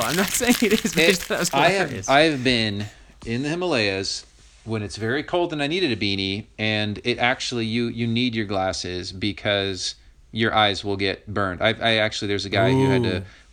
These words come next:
Speaker 2: Wear patches
Speaker 3: point.
Speaker 2: over his eyes 'cause he didn't have glasses or he lost 'em. Maybe
Speaker 3: Good point.
Speaker 2: he didn't wear his beanie properly, and, uh, and so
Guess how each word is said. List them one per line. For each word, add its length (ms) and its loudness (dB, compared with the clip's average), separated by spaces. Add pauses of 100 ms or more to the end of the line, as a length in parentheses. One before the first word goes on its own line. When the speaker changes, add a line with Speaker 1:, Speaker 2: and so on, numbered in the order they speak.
Speaker 2:
Wear 180 4
patches 440 2
Speaker 3:
point. 120 2
Speaker 2:
over 160 -4
his 300 -4
eyes 380 0
'cause 180 -4
he 100 -4
didn't 200 -2
have 160 -4
glasses 680 -4
or 80 -2
he 60 -2
lost 340 -4
'em. 240 -8 (320)
Maybe 260 -2
Speaker 3:
Good 80 -4
point. 160 -4
Speaker 2:
he 80 0
didn't 160 -2
wear 140 -2
his 100 -6
beanie 340 -6
properly, 480 -2
and, 320 -10
uh, 240 -2
and 220 -2
so 340 -2